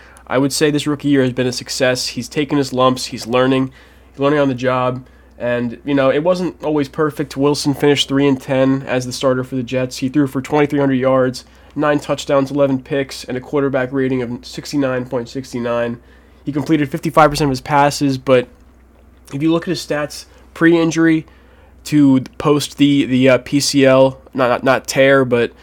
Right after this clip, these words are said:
you know what I mean, uh, the injury, the knee injury he suffered against the Patriots in week six, he was a different player. He didn't throw any picks down the stretch. I mean, he, he threw two, but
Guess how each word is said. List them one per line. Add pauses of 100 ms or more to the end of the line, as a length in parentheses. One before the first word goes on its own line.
(240)
you
know
what
I
mean,
uh,
the
injury,
the
knee
injury
he
suffered
against
the
Patriots
in
week
six, (340)
he
was
a
different
player.
He
didn't
throw
any
picks
down
the
stretch.
I
mean,
he, (140)
he
threw
two, (300)
but